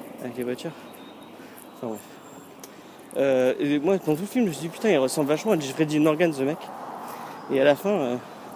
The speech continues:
je restais un peu pour voir les, pour voir les, qui jouait, parce que je connaissais pas les acteurs à part un. Et, euh, et c'était Jeff-, Jeffrey Dean Morgan. Du coup, euh, bah,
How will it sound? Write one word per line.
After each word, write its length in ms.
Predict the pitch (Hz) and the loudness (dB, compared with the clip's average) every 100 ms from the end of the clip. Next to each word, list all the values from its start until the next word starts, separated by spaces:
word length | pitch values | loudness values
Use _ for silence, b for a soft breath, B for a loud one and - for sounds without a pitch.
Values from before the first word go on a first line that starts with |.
| B B B B - | B B B B -4
je 60 | |
restais 220 | 143 147 175 | 0 2 2
un 100 | 160 | 4
peu 120 | 202 | 0
pour 160 | 180 | -2
voir 260 | 135 151 147 | -2 0 2
les, 280 | 143 139 135 B B B - - B B B B B - | 4 4 2 B B B -20 -20 B B B B B -12
pour 120 | - | -10
voir 260 | 120 139 139 | -2 0 0
les, 420 | 117 113 117 113 - - - | 0 -2 -4 -6 -10 -18 -16
qui 160 | - 175 | -4 0
jouait, 240 | 160 190 - - | 2 2 0 -10
parce 140 | 139 | -8
que 80 | - | -6
je 80 | 131 | 0
connaissais 260 | 135 127 | 0 0
pas 120 | 135 165 | 0 2
les 120 | 156 | 2
acteurs 280 | 139 175 131 | 2 2 2
à 60 | |
part 180 | 117 - | 2 0
un. 120 | 139 180 - - B B B B B - - | -2 -2 -8 -18 B B B B B -14 0
Et, 200 | 156 190 | 6 6
euh, 220 | 135 117 113 - - - - - B B - | 6 4 0 -8 -14 -14 -16 -16 B B -10
et 60 | 131 | -8
c'était 300 | - 160 190 | -6 -2 0
Jeff-, 260 | 151 151 - 123 | -2 -6 -8 -8
Jeffrey 260 | 139 - | -4 -2
Dean 100 | 143 | 0
Morgan. 340 | 131 113 120 135 B B B - - B B B B B B - | 0 0 -2 -4 B B B -16 -16 B B B B B B -16
Du 120 | 120 | -16
coup, 240 | - 180 190 | -8 0 0
euh, 100 | |
bah, 80 | 113 | 0